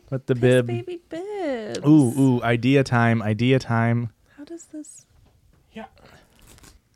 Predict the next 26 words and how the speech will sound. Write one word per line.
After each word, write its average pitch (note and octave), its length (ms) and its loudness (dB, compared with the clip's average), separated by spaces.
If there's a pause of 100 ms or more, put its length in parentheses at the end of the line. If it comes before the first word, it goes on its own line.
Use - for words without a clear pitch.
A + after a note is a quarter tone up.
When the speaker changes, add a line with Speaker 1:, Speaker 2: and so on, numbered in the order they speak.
(300)
Speaker 1:
Yeah, E3 840 8
there D#3+ 280 6
we G3 120 6
go. B2+ 640 4 (200)
<laughs> - 180 -20
That's C3+ 180 -4
innovation D3 600 4
right A#2 180 4
there. D#3 520 4
Speaker 2:
This E4+ 220 -8
is F#4 140 -4
wonderful. B3+ 840 -6 (680)
Speaker 1:
Thank B3 280 2
you C#4 80 6
so A3 200 4
much F3 200 4
for D3 120 4
sending C#3 360 4
Speaker 2:
Thank A#2+ 160 6
Speaker 1:
that A#2+ 300 8
Speaker 2:
you. A2+ 60 4
Speaker 1:
in. A2 40 4
Speaker 2:
That's - 140 -2
Speaker 1:
That's D3 200 4
Speaker 2:
incredible. C3+ 360 6
Speaker 1:
amazing. F#3+ 360 2